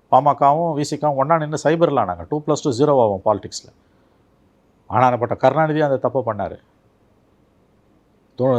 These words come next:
ரெண்டாயிரத்தி ஒண்ணுல எல்லா ஜாதி கட்சியும் ஒண்ணா சேர்ந்துருந்தாரு. அப்பயும் இருபத்தி மூணு சீட் வாங்கி தான் படுதோல்வியை தழுவினார். எந்த சாதி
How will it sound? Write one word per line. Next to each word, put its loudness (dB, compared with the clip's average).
ரெண்டாயிரத்தி 4
ஒண்ணுல 2
எல்லா 4
ஜாதி 2
கட்சியும் -6
ஒண்ணா -2
சேர்ந்துருந்தாரு. -6
அப்பயும் -6
இருபத்தி -4
மூணு -10
சீட் -6
வாங்கி -6
தான் -6
படுதோல்வியை -2
தழுவினார். -6
எந்த 2
சாதி 4